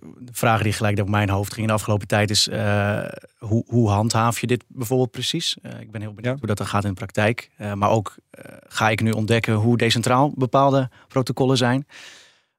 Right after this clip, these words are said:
Speaker 1: Want als je opeens allerlei dingen kunt bevriezen, ehm, ja.
Speaker 2: Ja, als het decentraal genoeg is, wil je zeggen, dan valt er helemaal niks te bevriezen.
Speaker 1: Nee, dan vraag ik me af waar je, waar je precies, eh, naartoe communiceert en hoe je dan, eh, ehm, ehm,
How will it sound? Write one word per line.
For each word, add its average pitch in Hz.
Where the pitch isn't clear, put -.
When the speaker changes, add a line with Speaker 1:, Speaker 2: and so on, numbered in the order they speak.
Speaker 1:
Want 110
als -
je 120
opeens 110
allerlei 113
dingen 113
kunt 107
bevriezen, 110
ehm, 107
ja. 101
Speaker 2:
Ja, 143
als 113
het 127
decentraal 147
genoeg 147
is, 143
wil 151
je 143
zeggen, 147
dan 139
valt 160
er 143
helemaal 127
niks 113
te -
bevriezen. 98
Speaker 1:
Nee, 147
dan 113
vraag 113
ik 113
me 117
af 113
waar 117
je, 120
waar 113
je 113
precies, 113
eh, 113
naartoe 117
communiceert 123
en 117
hoe 117
je 117
dan, 113
eh, 113
ehm, 107
ehm, 110